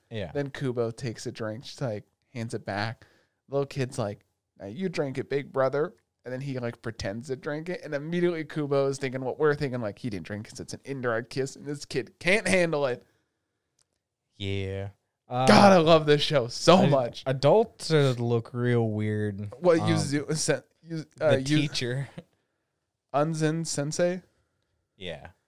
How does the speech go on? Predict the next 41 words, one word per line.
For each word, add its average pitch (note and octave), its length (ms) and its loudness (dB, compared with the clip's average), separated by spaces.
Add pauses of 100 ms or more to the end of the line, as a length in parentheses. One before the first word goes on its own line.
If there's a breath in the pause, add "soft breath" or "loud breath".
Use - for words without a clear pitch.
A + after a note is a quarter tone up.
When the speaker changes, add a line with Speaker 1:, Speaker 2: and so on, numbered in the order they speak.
(460)
Speaker 2:
He's, F3 120 -6
Speaker 1:
Uh, D#3 40 0
Speaker 2:
like, C3+ 220 0 (160)
this C3+ 220 -2
tall, C3 340 0
like, A#2+ 240 -4
Mister C3+ 220 -6
Monopoly B2 480 -2
looking C3 240 -4
ass. B2 480 -4 (140)
Speaker 1:
Yeah, G#2 580 -4
he's, A#2 480 -6 (240)
has B2 260 -2
to A2+ 100 -6
stand A2 320 -4
on A2 120 -2
a G2+ 60 -4
box G#2 520 -2
and G#2 120 -6
use G#2 320 -6
a, F#2+ 280 -4
a F#2+ 140 -6
stick, - 420 -4
Speaker 2:
pointer? C3+ 340 0
Speaker 1:
like, G2+ 460 -6 (760)
that G2+ 160 -4
has G2+ 340 -8
the G#2+ 140 -12
chalk G#2+ 420 -6
on A#2 200 -8
it A#2+ 200 -10
just A2 220 -14
to - 40 -20
be A2+ 120 -8
able A2 160 -6
to G#2+ 100 -10
draw G2 340 -8
and G2 160 -10
point G#2 300 -12
at - 100 -16
stuff. C3 400 -8